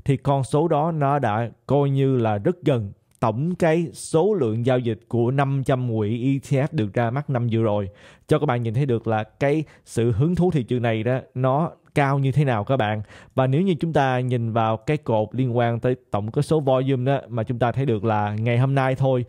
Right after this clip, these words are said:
không tính chi B T C, đã mức là chín trăm hai mươi bốn triệu, trong khi đây chỉ là ngày thứ ba giao dịch mà thôi. Và đối với những cái quỹ E T F đó, thường những ngày đầu tiên giao dịch đó, thì họ chỉ có mấy chục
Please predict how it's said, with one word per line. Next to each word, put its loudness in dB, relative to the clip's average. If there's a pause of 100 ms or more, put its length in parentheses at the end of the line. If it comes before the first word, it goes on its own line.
(300)
không 2
tính 0
chi 2
B -2
T 0
C, 0 (500)
đã 0
mức -2
là 2
chín -6
trăm 2
hai 0
mươi 0
bốn -2
triệu, -2 (260)
trong 0
khi 2 (120)
đây 2
chỉ -2
là 2
ngày -2
thứ -4
ba 2
giao 0
dịch -6
mà -2
thôi. 0 (380)
Và 2
đối 2
với 0
những -2
cái 0
quỹ 2
E 2
T -6
F 2
đó, 2
thường 0
những -2
ngày 2
đầu 0
tiên -2
giao 2
dịch -2
đó, 2
thì -2
họ -2
chỉ -4
có 0
mấy 0
chục -2